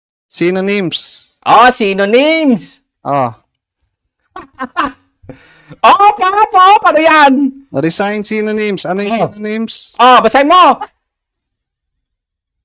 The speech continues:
Speaker 1: Oh.
Speaker 2: Oh, ba't tumigil ka? Basahin mo.
Speaker 1: Leave.
Speaker 2: <laughs>
Speaker 1: Leave. Go.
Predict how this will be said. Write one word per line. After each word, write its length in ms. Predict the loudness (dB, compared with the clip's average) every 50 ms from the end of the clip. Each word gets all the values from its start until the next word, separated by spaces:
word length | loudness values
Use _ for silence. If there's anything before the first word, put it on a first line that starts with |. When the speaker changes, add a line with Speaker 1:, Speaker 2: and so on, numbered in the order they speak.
| _ _ _ _ _ _ _ _ _ _ _ _ _ _ _ _ _ _ _ _ _ _
Speaker 1:
Oh. 240 | -2 0 0 0 -2 -6 -12 _ _ _ _ _ 2
Speaker 2:
Oh, 80 | 2 4
ba't 160 | 4 2 2
tumigil 400 | 0 0 0 0 2 2 0 0
ka? 80 | 0 -2
Basahin 400 | -4 -4 -4 -4 -4 -4 -2 2
mo. 560 | 2 4 6 6 6 6 4 2 0 -2 -8 _ _ _ _ _ _ _ _ _ _ _ _ _ _ _ _ _ _ _ _ _ _ _ _ _ _ _ _ _ _ _ _ _ _ _ _ _ _ _ _ _ _ _ _ _ _ _ _ _ _ _ _ _ _ _ -4
Speaker 1:
Leave. 240 | -2 -2 -2 -2 -4 _ _ _
Speaker 2:
<laughs> 1600 | -2 -2 -2 -2 -2 -4 -8 -8 -6 _ -4 -4 -4 -6 -4 -6 -4 0 2 2 2 4 2 2 4 4 2 2 0 -6 -14 -6 -4
Speaker 1:
Leave. 240 | -2 -2 -2 -4 -6 -12 _ _ _ _
Go. 480 | -4 0 2 2 4 2 0 0 -4